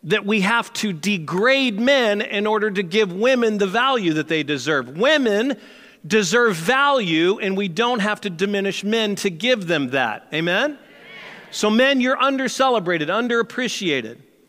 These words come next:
But a couple common ways that we celebrate men, and rightfully so,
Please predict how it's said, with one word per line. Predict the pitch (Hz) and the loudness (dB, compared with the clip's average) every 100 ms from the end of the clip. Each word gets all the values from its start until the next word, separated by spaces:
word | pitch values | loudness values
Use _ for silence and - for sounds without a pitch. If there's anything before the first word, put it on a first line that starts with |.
| _ _ _ - - 220 | _ _ _ -20 -6 0
But | 247 | 0
a | |
couple | - 311 320 285 | 2 0 2 -2
common | - 294 302 285 262 | 0 2 4 2 2
ways | 262 277 269 196 | 4 4 2 -2
that | 262 | -4
we | 233 | -2
celebrate | 220 262 262 262 240 240 | -2 2 2 2 2 0
men, | 233 233 240 | 0 0 0
and | 220 | 0
rightfully | 208 220 233 - 254 247 | 2 0 -2 -6 -4 -2
so, | - 233 220 240 | -2 0 2 2